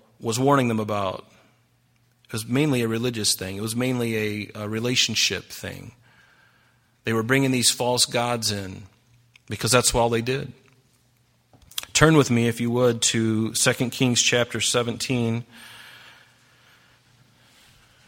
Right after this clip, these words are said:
We're just gonna look at a couple of chapter, a couple of passages today, and then we'll stop here. But this is why there was such bigotry between these two groups. It's important to look at this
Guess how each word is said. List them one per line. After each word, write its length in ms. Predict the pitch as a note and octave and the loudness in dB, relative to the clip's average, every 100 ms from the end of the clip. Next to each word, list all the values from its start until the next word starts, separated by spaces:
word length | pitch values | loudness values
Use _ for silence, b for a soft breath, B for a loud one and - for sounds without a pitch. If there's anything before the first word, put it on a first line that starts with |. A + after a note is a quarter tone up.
| b b b b _ | b b b b _
We're 80 | C3 | 0
just 100 | C3 | 2
gonna 140 | C#3+ C#3 | 4 4
look 160 | C#3 | 6
at 80 | D3 | 4
a 60 | B2 | 4
couple 360 | D3+ D3 C#3+ | 2 4 4
of 120 | C3 | 2
chapter, 420 | - D3 C3+ B2+ C3 | 4 4 4 2 -4
a 40 | |
couple 360 | - D3 D3 C3+ | 0 2 2 0
of 140 | A#2 | 0
passages 580 | C#3+ C3+ B2+ B2 A2+ - | 2 2 2 0 -2 0
today, 160 | A#2+ | 0
and 100 | A#2 | 2
then 80 | A#2 | 0
we'll 120 | A#2 | 0
stop 400 | A2+ - A2+ A2+ | 0 0 -2 -4
here. 320 | - G#2+ G2+ G2+ G#2 - _ _ _ _ _ _ _ _ _ _ _ B B B B B | -6 -4 -4 -6 -12 -20 _ _ _ _ _ _ _ _ _ _ _ B B B B B
But 140 | C3 | 4
this 220 | F3+ - | 6 6
is 160 | F#3 D3 | 6 4
why 500 | D3 D3 C#3 B2+ B2 | 6 6 6 6 2
there 140 | B2+ | 0
was 160 | B2+ A#2 | 0 4
such 300 | C#3+ B2+ B2+ | 4 4 6
bigotry 500 | D3+ D3+ - C#3 C3 | 8 8 4 4 2
between 480 | B2+ - D3+ D3 D3 | 2 0 2 2 2
these 220 | C3+ - | 2 0
two 240 | - C#3+ | 0 -2
groups. 600 | C3+ D3 C#3 - - - B B | 0 0 0 0 -2 -2 B B
It's 180 | C3+ E3 | 4 4
important 400 | D3+ G3+ G#3 E3 | 6 8 8 8
to 60 | |
look 260 | D#3 F3+ F#3+ | 6 6 4
at 120 | C3 | 0
this 600 | C3+ A2 G2+ - - - | 0 0 0 2 0 -4